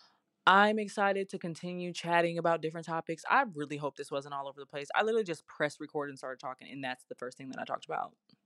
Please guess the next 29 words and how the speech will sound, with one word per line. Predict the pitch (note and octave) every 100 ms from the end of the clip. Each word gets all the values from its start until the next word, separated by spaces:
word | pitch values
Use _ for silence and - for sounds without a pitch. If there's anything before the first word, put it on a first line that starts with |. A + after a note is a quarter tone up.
| -
<laughs> | G3+
So, | - D4 D#4+ D#4 D4 D4 B3+ A#3+ A#3
like, | A3 G#3+ A3 G#3+ _ - - - -
I | -
don't | F4
know. | E4 D4 C#4+ C4+ B3 A#3+ D#3
I |
don't | C#4
know. | B3+ A#3+ A#3+ C4
Hopefully | B3+ B3 B3
it | A#3
resonates. | A3+ G#3+ G3+ G3+ - _ _ _ _ _
Hopefully | C4+ C4 -
it |
resonates. | E2+ E2 F2 C#2+ - - - _ _ - - - - - - -
I | - C4
don't |
even | B3+ A#3
know | A3+
what | A#3
to | A3+
title | G3 G3+ B3 B3+
this. | F#3 D3+ C#3+ D3+ - - -
I | A#3
guess | D4+ D#4+
I |
could | D4 A#3+
title | A#3 B3+ B3
it | B3 F#3+